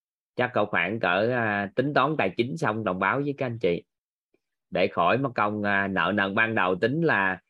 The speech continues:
có một số anh chị sẽ đài thọ cho các anh chị học tập, ăn uống, ngủ nghỉ luôn.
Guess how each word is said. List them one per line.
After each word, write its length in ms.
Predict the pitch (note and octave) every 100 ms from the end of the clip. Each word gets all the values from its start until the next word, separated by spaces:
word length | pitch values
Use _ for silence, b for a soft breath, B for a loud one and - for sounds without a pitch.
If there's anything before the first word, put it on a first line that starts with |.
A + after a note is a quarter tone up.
| _ _
có 100 | B2
một 240 | C#3+ G#2
số 180 | - C3
anh 180 | D3 A#2
chị 180 | G2+ F2+
sẽ 160 | G2+ A2
đài 200 | F#2 F2
thọ 340 | D#2+ D2 F2+ F#2+
cho 120 | G#2
các 120 | A#2+
anh 100 | A#2
chị 160 | F#2+ F2+
học 160 | E2+ -
tập, 140 | E2 -
ăn 240 | G#2+ G#2+
uống, 180 | A2 C#3
ngủ 160 | B2 G#2+
nghỉ 220 | G#2 G2+
luôn. 280 | C3 A2+